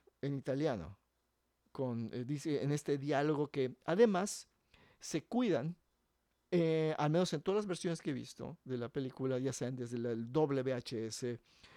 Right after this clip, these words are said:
el D V D y el Blu-ray, no, cuidan de no subtitular.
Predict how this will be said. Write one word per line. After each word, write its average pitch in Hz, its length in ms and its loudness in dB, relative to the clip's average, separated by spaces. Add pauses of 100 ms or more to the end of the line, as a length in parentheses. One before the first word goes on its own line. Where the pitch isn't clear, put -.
(280)
el 127 220 0
D 160 140 6
V 151 120 6
D 143 120 4
y 143 60 2
el 135 100 0
Blu-ray, 147 500 0 (640)
no, 151 420 2
cuidan 165 340 2
de 139 100 0
no 151 240 0
subtitular. 160 480 -10